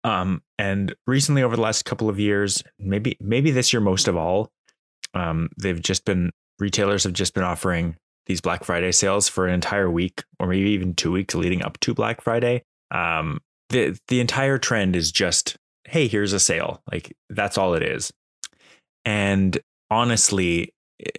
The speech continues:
I am, wh-, while it does have a certain usefulness, like, for me,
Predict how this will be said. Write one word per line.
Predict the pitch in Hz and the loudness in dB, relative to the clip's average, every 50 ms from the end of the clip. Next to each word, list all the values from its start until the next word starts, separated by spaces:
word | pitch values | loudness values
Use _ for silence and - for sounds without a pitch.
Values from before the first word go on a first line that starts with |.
| - - _ _ _ _ - | -14 -20 _ _ _ _ -2
I | 101 113 117 120 120 - | -2 0 0 0 0 0
am, | 110 113 110 110 107 104 104 104 101 - - _ _ _ | -2 -2 0 0 0 0 0 0 -2 -4 -6 _ _ _
wh-, | - - 104 113 117 - - - - - - - | -6 -2 0 0 0 0 -2 -6 -10 -12 -6 -2
while | 107 117 123 135 135 | 2 2 4 4 4
it | 131 123 | 2 4
does | 165 185 185 | 2 2 2
have | 208 196 | 2 2
a | 180 147 | 2 2
certain | - 131 113 104 | 2 2 2 2
usefulness, | 95 98 95 - - - - - - - - - | 2 2 2 0 -2 -4 -4 -2 -2 -2 0 0
like, | 90 95 - | -2 -2 -4
for | - - 110 104 | -4 -2 -2 0
me, | 113 123 131 139 143 147 139 | 2 2 2 4 2 2 0